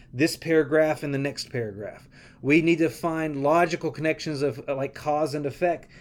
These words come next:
that occur between that section and this section. In narrative episodes, we need to pay attention to the time sequence that happens between them.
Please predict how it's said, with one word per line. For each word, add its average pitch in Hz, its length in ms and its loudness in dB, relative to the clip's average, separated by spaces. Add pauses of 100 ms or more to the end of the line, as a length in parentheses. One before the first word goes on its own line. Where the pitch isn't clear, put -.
that 147 160 0
occur 151 360 2
between 139 480 -4 (240)
that 143 280 2
section 131 580 -8 (220)
and 127 200 -4
this 131 200 2
section. - 420 -10 (480)
In 139 280 -2
narrative 185 480 8
episodes, 151 520 2
we 151 80 -2
need 160 120 0
to 151 80 0
pay 165 200 0
attention 160 380 -6
to 160 100 -4
the 151 120 0
time 175 480 -4
sequence 127 460 -6
that 117 140 -4
happens 123 360 -8
between 117 400 -8
them. 87 240 -16